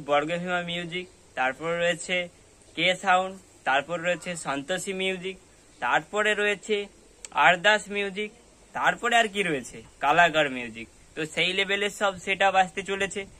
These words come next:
ছয়খানা setup আসতে চলেছে, সেই বাজাবে বুঝতে পারছো তোমরা। আর এটা তো জেনে নিলে কিশোর চোক, ময়নারি কিশোর চোক গ্রামে। আর আরেকটি ময়নারি পোড়ার ঘাটে, ঠিক আছে,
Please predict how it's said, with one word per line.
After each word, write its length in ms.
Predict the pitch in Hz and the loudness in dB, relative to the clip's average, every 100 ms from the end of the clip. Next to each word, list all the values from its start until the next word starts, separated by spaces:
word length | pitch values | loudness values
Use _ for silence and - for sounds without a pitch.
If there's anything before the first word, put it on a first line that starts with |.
| - - - | -20 -20 -20
ছয়খানা 540 | - 170 190 185 196 196 175 | -2 2 2 2 -2 0 0
setup 320 | 185 180 196 185 | -2 2 2 2
আসতে 180 | 180 196 190 | 0 -6 -6
চলেছে, 320 | 190 175 202 - 311 330 - - - _ _ - | -6 -6 -10 -12 -20 -20 -20 -20 -20 _ _ -16
সেই 180 | - 185 185 | -8 -4 2
বাজাবে 360 | 180 180 180 180 165 | 4 4 0 -2 -6
বুঝতে 260 | 170 170 190 | -8 -4 0
পারছো 260 | 190 180 190 180 | 0 0 -8 -6
তোমরা। 260 | 180 175 180 - - _ _ _ _ - - 135 | -4 -2 -4 -6 -20 _ _ _ _ -20 -8 -2
আর 120 | 131 135 151 | 0 2 2
এটা 140 | 190 196 | 2 0
তো 60 | 196 | -2
জেনে 200 | 202 208 | -2 -2
নিলে 180 | 202 208 202 | -4 -6 -6
কিশোর 300 | 180 180 196 - | -8 -6 -6 -4
চোক, 160 | 202 196 - - 143 | -6 -6 -14 -12 -2
ময়নারি 400 | 156 170 185 214 220 | 2 4 2 2 -6
কিশোর 240 | 185 196 - | -8 -8 -6
চোক 120 | 202 151 | -6 0
গ্রামে। 300 | 139 113 107 - _ _ _ - - 123 | 0 -2 -10 -20 _ _ _ -18 -10 -6
আর 180 | 123 123 151 - | -6 -8 -12 -14
আরেকটি 320 | 175 127 - - - - - - - 135 | -12 -12 -16 -20 -20 -20 -20 -20 -16 -4
ময়নারি 440 | 139 165 190 185 196 - | 0 2 0 -2 -6 -6
পোড়ার 300 | 147 156 147 127 | -2 0 0 -4
ঘাটে, 240 | 113 110 113 | -12 -16 -18
ঠিক 120 | - 160 | -12 -10
আছে, 160 | 156 117 | -10 -12